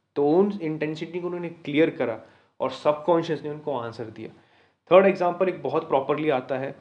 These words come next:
जो कि खुद राइटर का है। वो रिवील करते हैं कि वर्ल्ड वॉर टू चरम पे था और वो चाहते नहीं थे कि वो उस जॉब के लिए अप्लाई करे, पर बेकार घर की स्थिति कुछ ख़राब होती हुई उन्होंने उस पे अप्लाई भी किया।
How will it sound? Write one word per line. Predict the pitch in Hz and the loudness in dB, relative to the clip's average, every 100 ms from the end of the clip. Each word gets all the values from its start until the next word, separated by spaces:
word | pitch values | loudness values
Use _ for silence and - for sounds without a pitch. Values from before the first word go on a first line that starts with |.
| - | -10
जो | 127 | -8
कि | 135 | -8
खुद | - 156 | -8 -6
राइटर | 135 113 120 | -4 -4 -6
का | 131 131 | -6 -6
है। | 120 131 - _ | -6 -10 -18 _
वो | 139 | 0
रिवील | 156 170 208 202 | 0 0 0 4
करते | 190 190 | 4 4
हैं | 196 | 0
कि | 196 | 2
वर्ल्ड | 165 170 | 2 2
वॉर | 165 180 | 4 4
टू | 180 185 180 - | 4 -2 -2 2
चरम | 151 165 | 4 4
पे | 170 170 | 2 -2
था | 170 156 - - _ | 0 -4 -6 -20 _
और | 139 | -4
वो | 139 156 | -2 0
चाहते | 151 123 160 | 0 0 0
नहीं | 165 151 | -2 -4
थे | 156 | -4
कि | 156 160 | -6 -6
वो | 151 160 156 | -4 -4 -4
उस | 170 - | -6 -4
जॉब | 139 123 127 | -2 -2 -2
के | 151 | -4
लिए | 143 | -4
अप्लाई | 131 123 131 | -2 0 0
करे, | 135 123 139 - - _ _ | -2 -4 -4 -10 -20 _ _
पर | 160 | -2
बेकार | 156 147 147 151 151 156 - | -2 -2 -2 2 0 0 -6
घर | 135 | -10
की | 135 | -10
स्थिति | - 151 156 | -14 -16 -8
कुछ | 160 165 | -6 -6
ख़राब | - 131 170 | 0 4 6
होती | 156 147 143 | 4 0 -6
हुई | 143 | -6
उन्होंने | 147 151 | -6 -6
उस | - - | -8 -4
पे | 151 | -4
अप्लाई | 143 113 117 | -2 -6 -6
भी | 117 | -8
किया। | 107 110 | -8 -10